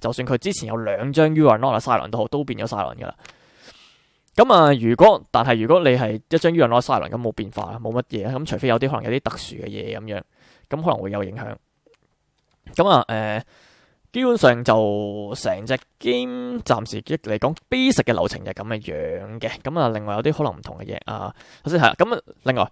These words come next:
如果 review 咗之後，跟住你再睇返啦，睇返你張卡上面嚟一個，嗯，review this card. If you're not in a break, you may reduce morale by one。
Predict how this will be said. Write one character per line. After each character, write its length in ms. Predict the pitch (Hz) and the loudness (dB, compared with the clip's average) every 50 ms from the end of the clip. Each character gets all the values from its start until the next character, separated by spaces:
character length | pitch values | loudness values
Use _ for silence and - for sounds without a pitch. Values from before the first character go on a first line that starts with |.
| _ _ - | _ _ 2
如 180 | 131 165 220 | 6 6 8
果 80 | 247 208 | 10 8
review 280 | 147 143 165 226 214 | 8 8 8 8 10
咗 120 | 185 165 156 | 10 10 10
之 100 | - 127 | 10 8
後， 80 | 123 123 | 6 6
跟 180 | - 190 190 | 4 2 2
住 80 | - 143 | 4 4
你 100 | 113 110 | 4 6
再 140 | - 110 113 | 6 4 2
睇 220 | - - 110 120 | 2 -2 -4 -2
返 160 | - 131 131 | 0 0 0
啦， 100 | 135 135 | 0 -2
睇 240 | 139 - - 104 113 | -4 -4 -4 -4 0
返 220 | - 143 135 135 123 | 2 2 2 2 0
你 180 | 110 107 113 | -2 -2 -4
張 240 | 110 - - 135 139 | -4 -2 -2 -2 0
卡 140 | - 139 131 | 2 0 2
上 120 | - 104 | 2 0
面 160 | 98 95 98 | -4 -4 -6
嚟 120 | 104 95 95 | -8 -6 -6
一 120 | 113 143 | -4 -2
個， 120 | - 131 - - - | -2 -2 -2 -2 -4
嗯， 320 | 104 98 101 101 101 - - | -6 -6 -8 -12 -16 -10 -6
review 280 | 127 123 127 151 190 202 | -4 0 4 6 6 6
this 240 | 202 220 - - 220 | 6 2 2 4 4
card. 120 | 180 - | 2 2
If 140 | - 131 120 | 0 -4 -4
you're 160 | - 165 185 | -2 -2 4
not 180 | 196 202 170 - - | 6 6 6 6 2
in 100 | 120 117 | -2 -4
a 60 | 117 | -2
break, 160 | 123 - 170 156 | 0 2 2 2
you 100 | - 170 | 2 2
may 140 | 156 139 120 | 2 2 2
reduce 360 | 117 117 117 - 151 156 139 | 2 0 0 2 2 2 2
morale 360 | - - 117 117 123 143 147 127 | 0 0 2 4 6 6 6 6
by 160 | 113 104 107 | 4 0 -2
one。 680 | 117 120 143 196 226 208 165 143 127 113 107 98 80 | -4 2 6 8 10 10 8 6 4 -2 -8 -12 -16